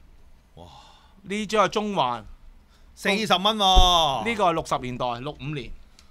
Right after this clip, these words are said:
Speaker 1: 六五年。
Speaker 2: 四十蚊，你話幾犀利？邊有資格去除夕狂歡啊？
Speaker 1: 唔係咯。
Speaker 2: 有錢返去食飯啦，嗱，貴㗎。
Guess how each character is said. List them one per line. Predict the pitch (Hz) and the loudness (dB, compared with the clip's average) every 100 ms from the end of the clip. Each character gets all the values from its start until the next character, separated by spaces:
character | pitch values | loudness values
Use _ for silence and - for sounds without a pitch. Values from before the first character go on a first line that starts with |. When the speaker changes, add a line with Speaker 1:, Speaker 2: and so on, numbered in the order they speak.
| - | -20
Speaker 1:
六 | 139 147 151 | -10 -10 -10
五 | 151 170 | -14 -10
年。 | 156 139 190 | -10 -10 -10
Speaker 2:
四 | 180 180 | -4 -2
十 | 185 170 | 0 0
蚊， | 185 196 160 | 0 -2 0
你 | |
話 | 160 | -4
幾 | 143 143 | -2 -6
犀 | 175 | 0
利？ | 180 151 139 | 0 0 -2
邊 | 208 | -2
有 | 160 | -4
資 | 180 160 | 0 0
格 | 143 | 0
去 | 135 107 | -8 -14
除 | |
夕 | 113 117 - | -16 -18 -20
狂 | 110 107 | -16 -14
歡 | - 165 | -8 -4
啊？ | |
Speaker 1:
唔 | 156 | -2
係 | |
咯。 | 170 180 - - - - | -2 -2 -4 -8 -14 -8
Speaker 2:
有 | 139 156 | -2 0
錢 | 160 185 | 0 0
返 | 190 | 0
去 | 165 | 0
食 | - | -2
飯 | 147 147 | 0 0
啦， | 180 180 | -2 -4
嗱， | 147 113 - - - - - | -4 -8 -12 -20 -20 -20 0
貴 | 190 190 | 2 6
㗎。 | 196 196 | 6 6